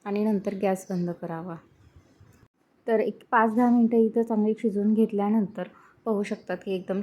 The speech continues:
छान अशी आपली ही, अ, भाजी भोपळ्याची तयार झालेली आहे. तर, अ, त्यानंतर म्हणा, म्हटलं की आता उद्या भाजीला काय करायचं, मग त्याची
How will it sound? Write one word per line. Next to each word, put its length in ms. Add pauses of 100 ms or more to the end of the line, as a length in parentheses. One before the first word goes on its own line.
(120)
छान 160
अशी 200
आपली 220
ही, 140 (200)
अ, 200
भाजी 340
भोपळ्याची 440 (100)
तयार 260
झालेली 440
आहे. 200 (720)
तर, 120
अ, 140
त्यानंतर 640
म्हणा, 360 (100)
म्हटलं 380
की 140
आता 140
उद्या 220
भाजीला 340
काय 180
करायचं, 500
मग 120
त्याची 240